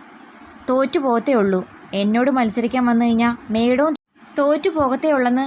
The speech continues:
നമ്മുടെ അലീന വൈജയന്തി ഓർമ്മിപ്പിക്കുന്നുണ്ട്. അത് കേട്ട് വൈജയന്തിക്ക് എന്ത് പറയണമെന്നറിയാതെ നിൽക്കുന്ന അതേ സമയത്ത് ബാലേന്ദ്രൻ്റെ റൂമിലേക്ക് ഫുഡും കൊണ്ട് ബബിത വരുന്നുണ്ട്.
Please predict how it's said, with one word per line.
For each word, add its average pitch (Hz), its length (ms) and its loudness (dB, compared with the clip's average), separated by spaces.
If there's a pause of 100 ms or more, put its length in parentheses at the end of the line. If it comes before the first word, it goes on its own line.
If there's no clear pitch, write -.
(240)
നമ്മുടെ 240 300 -2
അലീന 233 400 -2
വൈജയന്തി 240 640 -2
ഓർമ്മിപ്പിക്കുന്നുണ്ട്. 214 840 -2 (180)
അത് 202 200 -4
കേട്ട് 240 320 -4 (340)
വൈജയന്തിക്ക് 277 640 -2
എന്ത് 254 360 -2
പറയണമെന്നറിയാതെ 220 800 -2
നിൽക്കുന്ന 220 380 -4
അതേ 202 100 -2 (120)
സമയത്ത് 208 400 -2
ബാലേന്ദ്രൻ്റെ 196 540 -2
റൂമിലേക്ക് 208 500 -4
ഫുഡും 214 260 -4
കൊണ്ട് 214 180 -2
ബബിത 208 420 -4
വരുന്നുണ്ട്. 190 400 -2